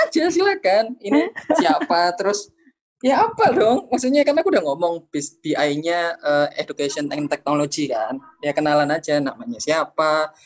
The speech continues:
Speaker 1: Biasalah basa-basi, basa-basi kalau, kalau ngobrol atau apa gitu loh.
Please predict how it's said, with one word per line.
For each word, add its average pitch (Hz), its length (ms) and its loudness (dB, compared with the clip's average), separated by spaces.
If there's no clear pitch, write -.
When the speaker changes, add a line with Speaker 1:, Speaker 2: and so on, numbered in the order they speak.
Speaker 1:
Biasalah 175 560 2
basa-basi, 165 720 -2
basa-basi 165 480 -2
kalau, 175 240 0
kalau 165 240 -2
ngobrol 160 480 0
atau 151 160 -2
apa 147 320 0
gitu 135 240 -6
loh. 123 320 -6